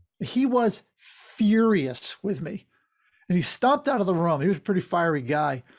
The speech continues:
And he came back the next morning. He said, "I, I slept on what you said, and I think you're right. I think we're wasting our money with these guys that don't wanna get to that next level. So they'll just cruise along. For the other ones, we'll make them better." And we did.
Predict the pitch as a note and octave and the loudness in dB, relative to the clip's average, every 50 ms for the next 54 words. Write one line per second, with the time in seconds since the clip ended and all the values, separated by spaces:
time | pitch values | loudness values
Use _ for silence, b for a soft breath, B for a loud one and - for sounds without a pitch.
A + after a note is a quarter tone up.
0 | b b b b b b b _ - F3 F3 D#3 - - B3 B3+ B3 B3 A3 - | b b b b b b b _ -2 -2 0 0 0 0 2 2 4 2 2 2
1 | A3 G3+ F#3 F#3 F#3 - - E3+ F3 F3+ E3+ D3+ B2+ D3 C3+ - - D#3 D3 D#3 | 2 2 2 2 0 -2 -4 -2 0 0 0 0 -2 -4 -4 -4 -4 -4 -2 -2
2 | D#3+ F3 - - E3+ D#3+ - - B3+ B3 B3 - - A3 G3+ F#3+ F#3+ F#3+ - F#3 | -2 -4 -4 -6 -6 -4 -2 0 -2 -2 0 2 2 2 4 4 2 0 -2 -6
3 | C3 - - D#3+ C#3+ C#3 D3 C#3+ - F#3 D#3+ - F#3 G3 E3 D3+ C#3 C#3 - - | -4 -2 -2 -2 -2 -2 -4 -4 -4 -6 -4 -4 -4 -2 -2 -2 -2 -4 -6 -14
4 | _ _ _ _ _ _ _ - D3 F3 E3+ F#3 E3+ E3 F3 F3+ F3 - - F3+ | _ _ _ _ _ _ _ -4 -4 -2 0 2 2 4 4 2 0 0 -2 0
5 | E3+ E3+ E3+ F3 D#3 C#3+ D3 D3 D3 C#3 B2 - E3+ D#3+ C#3 F3 D#3 C3 - D3+ | 0 2 0 0 0 0 -2 -2 -2 -2 -2 0 0 0 0 -2 -4 -2 -2 -2
6 | D#3+ - F3 E3+ E3 C#3 D#3 - - G3 F#3 - F#3+ E3+ F#3 G3 B3 F#3 F#3 - | -2 -2 -2 -4 -4 -6 -6 -4 -2 -2 -2 0 0 0 0 0 0 0 0 0
7 | - F#3+ E3+ E3+ D3 C3+ B2+ - _ _ _ _ _ _ _ _ _ _ _ _ | 0 0 0 0 0 -2 -8 -12 _ _ _ _ _ _ _ _ _ _ _ _
8 | _ _ - F#3+ F#3+ G3 F#3+ - - _ F3+ G3 A3+ E3 B2 E3 G3 A3 F#3+ G#3 | _ _ -2 0 2 2 2 0 -4 _ -14 -10 -8 -4 0 2 2 2 2 0
9 | G#3+ - - - A3+ G#3 F3 F#3+ G3+ G#3+ G3+ E3 C3 - E3+ C#3+ D#3 E3 G3 A#3 | -2 -4 -2 0 0 2 2 2 2 2 2 0 -2 -4 -2 0 0 2 4 4
10 | A#3+ B3+ C#4 D4+ C#4 - - - _ _ _ _ _ _ _ _ _ _ F#3+ F#3+ | 4 4 2 0 -2 -4 -6 -12 _ _ _ _ _ _ _ _ _ _ 0 2
11 | G3+ G3+ G#3 F#3+ - - F3+ E3 C#3 - D#3+ D3 C3+ - - - _ _ _ _ | 4 4 2 2 2 0 -2 -2 0 -2 -2 -2 -2 -6 -12 -18 _ _ _ _
12 | _ _ _ _ _ _ _ F3 E3 G3 G3 B3 A3 - | _ _ _ _ _ _ _ 0 0 2 4 2 2 0